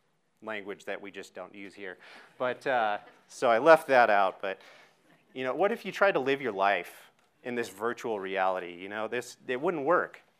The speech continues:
right? You'd have people driving cars down the road and they'd actually just be running off into buildings. People would be walking off cliffs, which, funny enough, act, well, not really funny, but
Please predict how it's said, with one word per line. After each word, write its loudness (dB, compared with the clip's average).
right? -6
You'd -10
have -4
people -4
driving 4
cars 6
down 0
the -4
road 4
and -4
they'd -2
actually 0
just -14
be -10
running -4
off -4
into -14
buildings. -6
People -8
would -8
be -12
walking 8
off 4
cliffs, -2
which, -12
funny -6
enough, -2
act, -4
well, -8
not -8
really -10
funny, -12
but -8